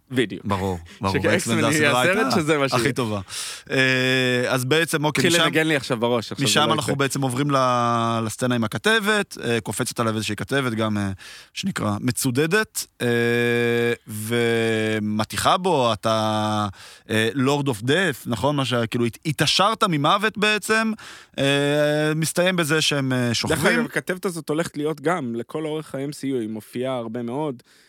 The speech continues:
Speaker 1: אה, לכל האורך, הופיעה, אני חושב, אה, ב-,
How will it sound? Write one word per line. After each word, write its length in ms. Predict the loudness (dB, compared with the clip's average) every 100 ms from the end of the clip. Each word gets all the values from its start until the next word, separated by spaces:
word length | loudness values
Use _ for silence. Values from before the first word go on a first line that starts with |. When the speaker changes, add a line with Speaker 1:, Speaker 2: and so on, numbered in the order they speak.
| _ -8
Speaker 1:
אה, 180 | -4 -2
לכל 280 | -4 -2 0
האורך, 280 | 0 -4 -8
הופיעה, 280 | -8 -6
אני 100 | -4
חושב, 300 | -6 -6 -6 -6 -6
אה, 160 | -6 -6
ב-, 420 | -6 -6 -6 -8